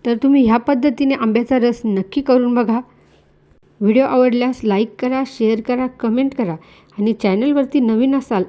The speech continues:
आणि चॅनलला अजूनही सबस्क्राईब केलं नसेल तर चॅनलला सबस्क्राईब जरूर करा.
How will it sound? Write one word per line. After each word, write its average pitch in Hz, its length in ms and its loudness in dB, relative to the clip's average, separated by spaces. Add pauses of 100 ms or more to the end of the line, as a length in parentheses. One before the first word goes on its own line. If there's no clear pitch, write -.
(100)
आणि 214 160 0
चॅनलला 233 480 -2
अजूनही 220 340 0
सबस्क्राईब 233 500 -4
केलं 190 240 0
नसेल 185 280 -4 (400)
तर 233 80 0
चॅनलला 220 440 2
सबस्क्राईब 226 680 -6
जरूर 220 320 4
करा. 170 280 -4